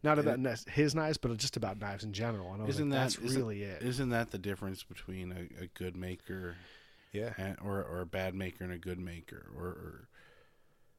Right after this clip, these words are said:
Speaker 2: you know, it, it's knowing,
Speaker 1: Yeah.
Speaker 2: like, the experience of knowing the small things that
Speaker 1: Right.
Speaker 2: make it,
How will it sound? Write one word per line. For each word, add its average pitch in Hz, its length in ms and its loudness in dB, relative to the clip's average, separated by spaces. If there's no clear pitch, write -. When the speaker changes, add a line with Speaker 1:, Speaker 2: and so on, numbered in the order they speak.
Speaker 2:
you 104 100 0
know, 101 200 2
it, 92 120 0
it's - 380 -4
knowing, 98 800 -2
Speaker 1:
Yeah. 90 80 -10
Speaker 2:
like, 95 260 -4
the 92 200 -4
experience 110 640 0
of 98 200 -8
knowing 98 540 -2
the 92 80 -2
small 92 480 -2
things 95 500 -6
that - 220 -8
Speaker 1:
Right. 80 340 -8
Speaker 2:
make 98 460 -2
it, - 260 -4